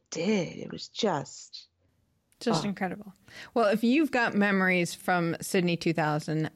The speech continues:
Speaker 2: please drop us a line at flamealivepod at gmail dot com or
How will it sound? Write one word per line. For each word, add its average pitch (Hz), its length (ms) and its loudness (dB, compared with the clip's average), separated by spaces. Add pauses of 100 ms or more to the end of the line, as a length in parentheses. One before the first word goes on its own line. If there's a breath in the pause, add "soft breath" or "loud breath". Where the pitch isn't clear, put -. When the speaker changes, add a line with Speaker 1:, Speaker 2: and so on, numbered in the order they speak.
Speaker 2:
please 160 260 0
drop 160 240 -2
us - 140 -4
a 156 40 0
line 180 360 0 (100)
at 156 320 -2 (180)
flamealivepod 175 800 2
at 160 140 0
gmail 160 340 2
dot 151 180 -2
com 196 340 0
or 220 500 4